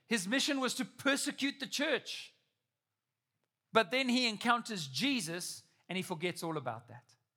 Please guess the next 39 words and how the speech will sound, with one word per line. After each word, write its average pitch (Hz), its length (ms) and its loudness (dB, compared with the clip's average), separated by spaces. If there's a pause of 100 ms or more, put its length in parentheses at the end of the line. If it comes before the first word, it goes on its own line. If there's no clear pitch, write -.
(840)
He 233 80 -8
forgot 240 360 -2
what 277 120 -4
he 233 80 -2
went 226 240 -2
there 226 100 -4
to 226 140 -10
do. 226 120 -8
He 208 100 -4
probably 220 440 -4
left 214 300 0
the 220 60 -4
letters 202 360 2
on 196 80 0
the 190 80 -2
ground 185 460 2
somewhere 180 340 -2
on 165 80 0
the 170 80 -2
road 170 300 2
to 165 60 -12
Damascus. 151 720 -4 (1200)
In 185 160 0
Acts 202 320 2
nine, 190 460 2 (340)
it 175 100 -4
tells 196 260 4
us 196 140 -2
that 180 240 0
Ananias, 190 600 2
God 190 280 2
sends 196 540 0
Ananias 180 500 2
to - 60 -10
go 175 140 0
and 165 180 -4
pray 180 460 0
over 185 260 0
Saul 151 400 -8